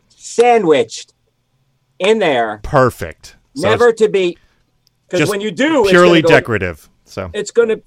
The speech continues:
Speaker 1: come out, if you can get it, it's gonna go, "Pwah!" like that, you know.
Speaker 2: And you'll never get it back in.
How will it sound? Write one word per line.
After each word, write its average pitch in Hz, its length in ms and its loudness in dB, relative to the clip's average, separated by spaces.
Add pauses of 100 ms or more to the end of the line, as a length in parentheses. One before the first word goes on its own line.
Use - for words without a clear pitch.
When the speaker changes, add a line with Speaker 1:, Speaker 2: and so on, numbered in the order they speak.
(140)
Speaker 1:
come 247 200 -4
out, 226 240 -4
if 220 180 -4
you 202 100 -12
can 247 260 -4
get 202 160 -2
it, 190 80 -10
it's - 100 -12
gonna 196 160 -6
go, 160 160 -2 (120)
"Pwah!" - 760 2
like 120 180 -8
that, 123 320 -6
you 110 100 -10
know. - 120 -20 (320)
Speaker 2:
And 123 140 -4
you'll 117 140 -4
never 135 420 -2
get 123 200 -2
it 113 100 -6
back 101 300 -8
in. 85 240 -14